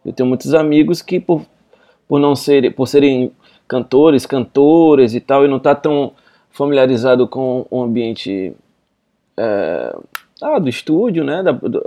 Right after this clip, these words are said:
do, do, dos próprios arregimentos ali que compõem o fazer musical, não conseguem, né? Agora que tão voltando a acessar uma rotina de criativa mais, mais,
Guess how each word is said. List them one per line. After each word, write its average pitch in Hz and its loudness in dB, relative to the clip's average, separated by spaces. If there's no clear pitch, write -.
do, 123 0
do, 117 -4
dos 131 -6
próprios 147 -2
arregimentos 139 0
ali 117 0
que 123 -6
compõem 110 -6
o 104 -4
fazer 113 -2
musical, 120 0
não - -4
conseguem, 190 2
né? 147 0
Agora 156 4
que - -10
tão 170 0
voltando 151 4
a 135 6
acessar 127 0
uma 127 0
rotina 123 -2
de 110 -4
criativa 123 2
mais, 110 -2
mais, 101 -4